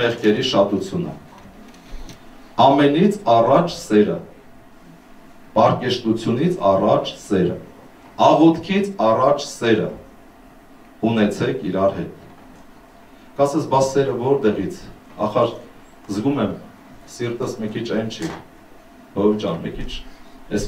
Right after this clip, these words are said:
կյանքն հենց ա դառե, հիմա հենց ա, որ նայում ենք բոլորն էլ, եղունգ ունեն, իրանց գլուխն են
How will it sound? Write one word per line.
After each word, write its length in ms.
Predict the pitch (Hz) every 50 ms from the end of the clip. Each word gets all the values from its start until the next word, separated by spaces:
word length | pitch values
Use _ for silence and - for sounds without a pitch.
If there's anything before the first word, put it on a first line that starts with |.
| -
կյանքն 380 | 120 120 117 117 - 110 104 107
հենց 160 | 117 - - -
ա 80 | 87 85 90
դառե, 320 | 92 90 92 - - - - - - - - - - - - - - -
հիմա 180 | 98 - 117 120 117 117
հենց 220 | 120 120 120 120 -
ա, 60 | 120 117 113
որ 220 | 113 113 107 107 - 104 104
նայում 280 | 104 107 110 113 113 117
ենք 120 | 127 - - -
բոլորն 420 | 104 101 101 107 107 107 107 107 104 107
էլ, 140 | 107 - - - - - - - - - - - - - - -
եղունգ 340 | 104 110 - - - - 107 113
ունեն, 220 | 113 120 135 143 139 131
իրանց 240 | 110 117 117 110 104 101
գլուխն 360 | 104 104 104 104 107 107 107
են 80 | -